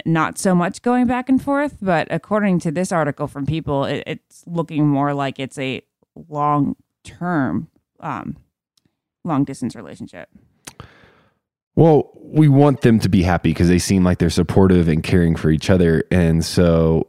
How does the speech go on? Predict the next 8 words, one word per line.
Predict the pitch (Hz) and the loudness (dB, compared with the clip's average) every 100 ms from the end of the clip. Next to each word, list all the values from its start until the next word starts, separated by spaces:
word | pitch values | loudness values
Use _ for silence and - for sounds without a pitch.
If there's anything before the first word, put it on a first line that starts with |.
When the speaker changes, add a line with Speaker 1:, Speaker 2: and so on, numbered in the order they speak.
| _ | _
Speaker 2:
long | 107 147 | 2 4
distance | 135 123 110 | 4 4 2
doesn't | 95 98 87 | 2 2 2
mean | 90 101 92 78 - | 2 4 4 2 -2
it's | 82 - | -6 -4
bad. | - 80 123 95 85 | -2 0 2 0 0
I | |
mean, | 87 85 85 | 2 2 0